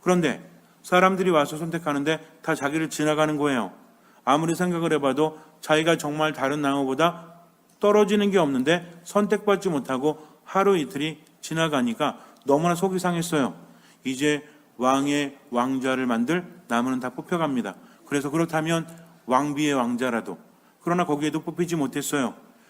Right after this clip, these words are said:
그리고 왕자의 의자를 만드는데도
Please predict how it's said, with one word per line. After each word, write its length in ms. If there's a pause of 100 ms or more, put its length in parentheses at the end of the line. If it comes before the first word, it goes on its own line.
(120)
그리고 440 (200)
왕자의 960
의자를 360
만드는데도 840